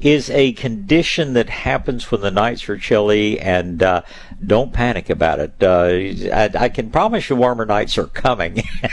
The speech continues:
It's, uh, <laughs> they'll be here before we're ready for it. And I think when you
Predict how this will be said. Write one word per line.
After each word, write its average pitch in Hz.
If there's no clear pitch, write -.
It's, -
uh, 113
<laughs> -
they'll 156
be 143
here 151
before 135
we're 117
ready 131
for 101
it. 104
And 95
I 104
think 120
when 117
you 104